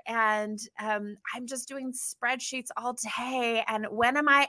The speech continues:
ever gonna be known? And then I would talk to another woman who, you know, maybe was a mom with little kids and was just like, Paige, it's just goldfish crackers <laughs> and,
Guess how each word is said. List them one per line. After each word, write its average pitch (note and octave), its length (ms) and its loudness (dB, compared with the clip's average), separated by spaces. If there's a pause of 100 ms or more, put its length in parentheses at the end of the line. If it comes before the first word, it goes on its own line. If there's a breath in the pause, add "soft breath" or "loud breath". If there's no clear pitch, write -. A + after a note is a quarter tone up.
(160)
ever C4 240 6
gonna B3+ 220 -2
be A#3+ 160 -4
known? G#3 480 2
And F#3+ 200 -6
then A3+ 260 0 (880)
I A3+ 80 0
would A3 120 0
talk A3 220 2
to B3 80 -6
another A3 280 2
woman G#3 260 4
who, G3+ 240 0 (560 loud breath)
you B3 160 2
know, A3 300 8 (140)
maybe A#3+ 500 0
was A3 140 0
a A3+ 40 2
mom A3 320 4
with G#3+ 140 -2
little G#3+ 180 2
kids G#3+ 440 2
and F#3+ 140 -2
was F#3+ 160 -2
just G3 200 -6
like, F#3 160 -4
Paige, F#3 520 -4 (680 soft breath)
it's A#3 200 4
just G3+ 360 2
goldfish G#3 540 6
crackers G3+ 840 10
<laughs> A3 220 0
and, A#3 380 8